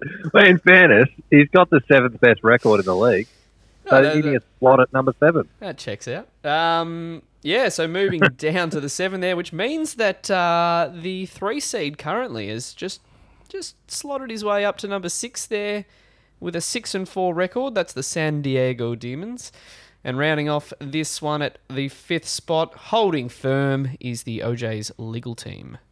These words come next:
Speaker 1: Yes, thank you, Ben. And the top surgeon here.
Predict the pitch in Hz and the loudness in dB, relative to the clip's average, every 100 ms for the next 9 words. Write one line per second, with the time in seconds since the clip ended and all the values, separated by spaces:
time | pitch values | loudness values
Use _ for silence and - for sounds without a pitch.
0 | _ _ _ _ _ _ _ _ _ _ | _ _ _ _ _ _ _ _ _ _
1 | _ _ _ _ _ _ - 90 101 - | _ _ _ _ _ _ 0 2 2 -2
2 | _ _ - - 101 98 107 107 104 107 | _ _ 0 2 4 6 6 6 6 6
3 | 101 101 95 - 113 104 - _ _ _ | 4 2 0 2 4 4 0 _ _ _
4 | _ _ _ _ _ 98 92 95 82 98 | _ _ _ _ _ 4 4 2 0 2
5 | 87 98 | 4 2